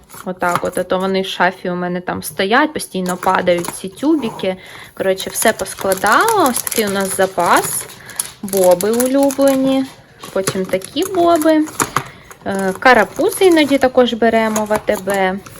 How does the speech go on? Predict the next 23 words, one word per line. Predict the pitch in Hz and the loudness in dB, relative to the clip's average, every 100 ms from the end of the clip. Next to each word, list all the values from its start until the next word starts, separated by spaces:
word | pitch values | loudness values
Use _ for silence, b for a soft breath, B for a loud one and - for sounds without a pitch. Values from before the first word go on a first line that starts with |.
| - - | -6 0
І, | 254 269 277 | 4 4 4
до | 220 | 4
речі, | 208 226 - - 208 | 4 2 0 -4 -2
Міша | 220 - | 0 -2
підсів | 240 208 - 208 233 | -2 -4 -4 -2 -2
на | 233 196 | 0 0
ось | 196 | -2
такі | - 190 - 226 285 B B - - | -4 -6 -4 0 0 B B -10 -4
сушені | - 247 - 233 214 - | 2 2 2 0 0 -2
апельсини. | 214 208 185 185 - 185 170 160 165 - - - - - - - | -2 0 -2 -2 -4 -2 -2 -4 -6 -12 -14 -20 -20 -14 -12 -2
Прям | 190 196 | 0 0
обожнює | - 202 175 202 202 196 180 175 | 0 0 2 4 4 2 -2 0
їх, | 175 175 254 269 | -2 -2 -2 -2
прям | - 185 185 | -2 0 0
гризе, | 185 190 190 185 214 339 381 - B B B - | -2 -2 -2 0 2 2 -2 -6 B B B -4
не | 202 | 0
може | 214 233 | 2 2
зупинитися. | 247 233 - 220 202 190 185 - 190 180 185 - - | 2 0 0 2 2 2 0 2 2 2 0 -6 -4
І | 220 247 254 | 0 0 0
взяли | 220 208 214 214 | 0 2 4 2
на | 202 196 | 0 -2
пробу | - 196 190 185 180 185 175 180 - - - - | 0 4 4 2 0 2 0 -4 -12 -20 -20 -10
кокосики. | - - 240 494 - - - - | -8 0 4 4 4 0 -2 -8